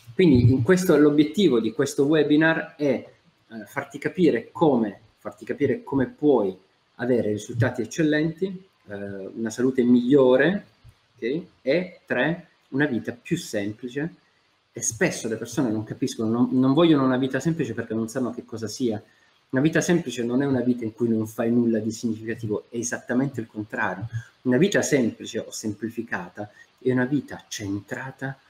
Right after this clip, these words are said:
su ciò che è davvero importante per te, sia a livello personale che a livello professionale.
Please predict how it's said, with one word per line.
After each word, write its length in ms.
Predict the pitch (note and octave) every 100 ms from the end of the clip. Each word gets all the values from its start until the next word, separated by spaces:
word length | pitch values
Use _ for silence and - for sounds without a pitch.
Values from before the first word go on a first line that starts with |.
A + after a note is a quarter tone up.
| _
su 200 | - A2
ciò 180 | - C3
che 120 | -
è 20 | G#2+
davvero 320 | G#2 B2+ A#2
importante 500 | A2 A2+ A#2 G#2+ G#2
per 180 | A2+ -
te, 140 | A2
sia 200 | - E3
a 20 |
livello 280 | E3+ A#2 G#2+
personale 520 | G2+ - B2+ A2 D#3
che 60 | G2+
a 40 |
livello 260 | G2 G2 G2
professionale. 720 | - G2 G#2+ A2 A2 F#2 F2+